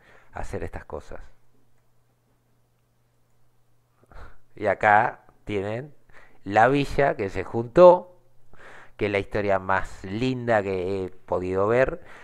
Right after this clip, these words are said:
de un montón de gente que se juntaron en una villa y dijeron, "Vamos a hacer una película. No va a haber plata, pero vamos a hacer una película, a ver si podemos meter efectos especiales y demás". Todos matándose la risa.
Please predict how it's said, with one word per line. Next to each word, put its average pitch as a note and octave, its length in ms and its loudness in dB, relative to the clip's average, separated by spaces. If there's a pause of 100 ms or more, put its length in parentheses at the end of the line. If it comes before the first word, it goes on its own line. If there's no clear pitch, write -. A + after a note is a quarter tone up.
(180)
de A#2+ 100 4
un C#3+ 100 0
montón F#3 840 6
de A#2+ 260 0
gente C#3+ 800 2
que G2+ 140 -4
se G2 160 -6
juntaron C#3+ 540 2
en D#3 140 0
una D3 140 4
villa C#3+ 220 2
y D3 40 4
dijeron, C3 320 2
"Vamos A3 220 10
a - 20 -2
hacer D3 180 0
una A#2+ 160 2
película. D#2 640 -8
No C3 300 4
va D#3 100 12
a - 20 10
haber G#2+ 240 4
plata, D3+ 640 4 (500)
pero G#2 180 2
vamos B2 160 2
a A#2+ 40 -2
hacer A2+ 140 -6
una G#2 200 -2
película, A#2 480 2
a - 20 6
ver G#2+ 80 2
si A2+ 80 -6
podemos G2 340 -2
meter F#2 240 -2
efectos - 480 -6
especiales F#2+ 600 -8
y E2 40 -10
demás". G2+ 460 -2 (460)
Todos E3 180 10
matándose A#2+ 520 2
la F#2 120 2
risa. D3+ 600 2